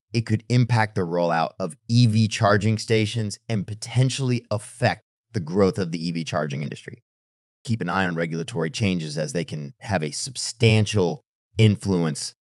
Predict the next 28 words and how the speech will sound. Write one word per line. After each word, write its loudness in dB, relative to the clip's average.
on 4
the 2
market. 0
The -4
U 8
S 4
Senate 6
recently 4
voted 4
fifty 2
forty-eight 2
to 0
overturn 4
President 0
Biden's 4
decision 0
to 4
waive 4
some 2
Buy 6
America 2
requirements 2
for -4
government-funded 4
electric -2
vehicle -2
charging 4
stations. -2